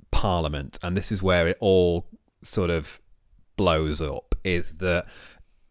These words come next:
this individual is threatening to sue people, um, on Twitter for naming them, but in Parliament, M Ps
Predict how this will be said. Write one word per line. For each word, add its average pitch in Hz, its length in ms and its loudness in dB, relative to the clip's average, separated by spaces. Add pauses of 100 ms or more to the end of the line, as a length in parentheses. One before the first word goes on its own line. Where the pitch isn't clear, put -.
(160)
this 131 200 2
individual 113 640 6
is - 260 2 (300)
threatening 104 360 4
to - 100 -4
sue 113 340 8
people, 92 800 10 (100)
um, 87 560 2 (800)
on 95 160 2
Twitter 180 440 2
for - 180 0
naming 95 420 4
them, 80 280 -2 (240)
but 120 120 10
in 117 160 8
Parliament, 175 1120 4 (180)
M 147 220 4
Ps 104 720 10